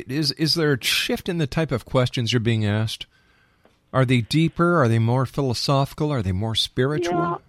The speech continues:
Speaker 2: Yeah, I, I think that's been going on for quite some time. I mean,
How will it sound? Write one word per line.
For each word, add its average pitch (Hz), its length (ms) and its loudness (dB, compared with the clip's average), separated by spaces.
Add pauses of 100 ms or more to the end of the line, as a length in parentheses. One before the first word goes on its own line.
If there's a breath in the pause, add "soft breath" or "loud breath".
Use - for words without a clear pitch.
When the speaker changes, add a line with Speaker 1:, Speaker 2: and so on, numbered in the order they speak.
(420)
Speaker 2:
Yeah, 311 320 4
I, 269 240 6
I 285 120 8
think 262 300 -2
that's 226 220 4
been 226 160 -2
going 196 240 2
on 180 120 -2
for 175 160 -8
quite - 340 2
some 165 160 -8
time. 160 300 -2
I 165 60 -2
mean, 214 260 -4